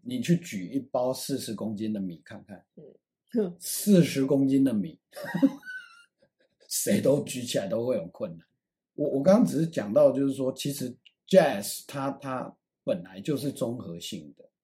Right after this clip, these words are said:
Speaker 1: 哦，那现在当代舞就更不用讲，它这个更多元，它已经把街舞都包容进去。那现在很多街舞的朋友也想要跨界进来学所谓的当代舞。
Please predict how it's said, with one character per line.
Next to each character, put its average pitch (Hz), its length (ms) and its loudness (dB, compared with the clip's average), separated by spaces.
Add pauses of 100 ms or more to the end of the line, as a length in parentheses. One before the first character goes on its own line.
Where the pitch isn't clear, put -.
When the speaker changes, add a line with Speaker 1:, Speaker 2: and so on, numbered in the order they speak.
(560)
Speaker 1:
哦， 92 300 -12
那 151 100 -2
现 170 160 4
在 165 100 6
当 151 200 -2
代 151 120 4
舞 92 120 0
就 113 80 -4
更 110 200 -4
不 95 80 -10
用 92 300 -8
讲， - 240 -12
它 131 80 -10
这 117 80 -10
个 135 120 -6
更 135 260 2
多 113 240 -4
元， 101 180 -10
它 123 100 -10
已 110 60 -8
经 107 160 -8
把 104 120 -12
街 127 180 -4
舞 107 120 -2
都 104 120 -8
包 104 260 -8
容 87 240 -10
进 82 220 -16
去。 - 280 -14 (280)
那 185 80 0
现 196 120 6
在 190 120 6
很 120 120 2
多 143 280 0
街 151 260 -2
舞 113 140 -2
的 95 120 -8 (120)
朋 107 160 -4
友 92 200 -2
也 85 160 -12
想 98 200 -10
要 98 80 -12
跨 104 320 -4
界 95 240 -10
进 92 240 -8
来 76 180 -20 (300)
学 92 320 -10
所 90 200 -12
谓 95 100 -10
的 87 100 -12
当 98 180 -10
代 95 220 -10
舞。 - 160 -20